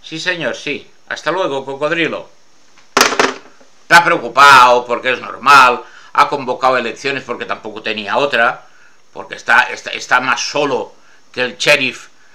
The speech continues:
eh, de Gary Cooper, aquel que hacían Solo ante el peligro. Pero bueno, mira, oye, pues la gente podrá ir a votar, y podrá ir a votar cosas nuevas, porque además se presentarán nuevas candidaturas. Los indepes dicen que tienen una nueva,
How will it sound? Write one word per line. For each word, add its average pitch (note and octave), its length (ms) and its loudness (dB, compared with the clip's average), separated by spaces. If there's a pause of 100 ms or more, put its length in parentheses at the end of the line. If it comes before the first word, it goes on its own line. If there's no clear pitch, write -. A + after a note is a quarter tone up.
(120)
eh, G#2 360 -10
de A#2 140 -4
Gary B2+ 240 -2
Cooper, C#3 340 -2
aquel B2 280 0
que - 80 -6
hacían A2+ 320 -6
Solo A#2+ 180 -6
ante A2+ 140 -8
el G#2 80 -12
peligro. C3 760 -2 (800)
Pero D3 100 -4
bueno, C4 460 6
mira, B3+ 340 2
oye, B3 240 -2
pues E3+ 180 -6
la D#3+ 100 0
gente F#3+ 280 -6
podrá C#3+ 320 -4
ir B2 120 -2
a C3 40 0
votar, - 500 4 (480)
y C#3 120 -12
podrá D3 360 0
ir D3 120 2
a - 20 2
votar C#3 340 0
cosas A#2+ 320 -8
nuevas, A3 300 -2
porque D3+ 220 -6
además C3+ 220 0
se C#3 80 -4
presentarán B2 580 -4
nuevas A#2 260 -6
candidaturas. A2 680 -8
Los C3 160 -10
indepes A2 420 -8
dicen G#2 260 -14
que G2+ 100 -14
tienen G2+ 360 -12
una G2 180 -14
nueva, E3+ 400 -8